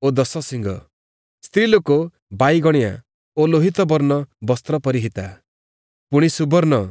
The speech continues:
ବହୁମୂଲ୍ୟ ମଣି ଓ ମୁକ୍ତାରେ ଭୂଷିତା। ତାହାର ହସ୍ତରେ ଗୋଟିଏ ସୁବର୍ଣ୍ଣ ପାତ୍ର, ତାହା ଘୃଣ୍ୟ ପଦାର୍ଥ ଓ ତାହାର ବ୍ୟଭିଚାର ରୂପ ଅଶୁଚି କର୍ମରେ ପରିପୂର୍ଣ୍ଣ।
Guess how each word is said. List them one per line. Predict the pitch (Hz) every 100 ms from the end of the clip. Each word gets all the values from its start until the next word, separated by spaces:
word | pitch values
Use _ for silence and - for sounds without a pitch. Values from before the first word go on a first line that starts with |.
| - _ _
ବହୁମୂଲ୍ୟ | 101 139 147 175 175 175
ମଣି | 165 165 135 104 - _
ଓ | 147
ମୁକ୍ତାରେ | 147 151 - 175 170
ଭୂଷିତା। | 127 - 127 101 - - _ _ _ _ _
ତାହାର | 147 170 240
ହସ୍ତରେ | 185 170 - 196 143 165 - _ _
ଗୋଟିଏ | 117 151 175
ସୁବର୍ଣ୍ଣ | 147 151 143 156 156
ପାତ୍ର, | 131 - 104 98 104 - _ _ _ _ 143
ତାହା | 139
ଘୃଣ୍ୟ | 139 151 160 185
ପଦାର୍ଥ | 170 135 147 - 123 95 - _ _ _
ଓ | 143
ତାହାର | 135 151 165 170
ବ୍ୟଭିଚାର | 156 180 190 190
ରୂପ | 180 143 135 143 _ -
ଅଶୁଚି | 123 - 180 185
କର୍ମରେ | 175 170 175 139 98 - _
ପରିପୂର୍ଣ୍ଣ। | - 131 123 123